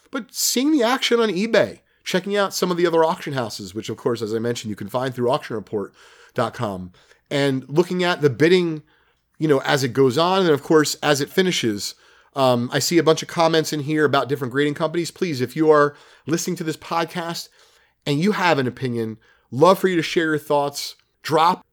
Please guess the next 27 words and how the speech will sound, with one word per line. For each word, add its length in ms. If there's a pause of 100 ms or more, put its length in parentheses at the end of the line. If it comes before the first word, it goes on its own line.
your 560
opinion 460
in 140
the 60
comments, 680 (580)
what 240
your 320
favorite 340
grading 260
company 560 (240)
either 380 (100)
was 400
in 80
the 80
past 420
or 80
what 160
it 140
is 160
now, 480 (360)
considering 460
all 180
the 100
different 340
moving 240
parts 560 (520)
in 300